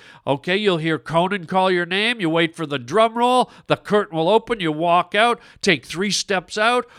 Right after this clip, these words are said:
walk across the stage to the right, stop, greet Conan, shake his hand, give him a hug, pass in front of the desk,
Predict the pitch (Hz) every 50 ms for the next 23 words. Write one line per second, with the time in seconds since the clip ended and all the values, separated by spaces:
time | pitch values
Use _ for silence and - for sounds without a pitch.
0 | - - - 143 175 190 196 196 - 175 - - 202 196 196 190 - 180 160 -
1 | - 202 196 202 196 - - 170 160 175 165 180 202 226 247 247 240 _ - _
2 | - - - - - - 226 214 226 233 233 - - _ 165 180 180 165 - -
3 | - 185 214 226 240 254 269 254 220 175 - 185 180 165 165 170 156 139 180 208
4 | 226 240 233 202 175 185 170 185 175 160 165 165 156 170 202 226 247 240 190 -
5 | - - - _ _ - - 202 190 185 - - 165 143 127 - - 202 226 254
6 | 277 269 294 277 185 165 202 185 185 190 185 - - -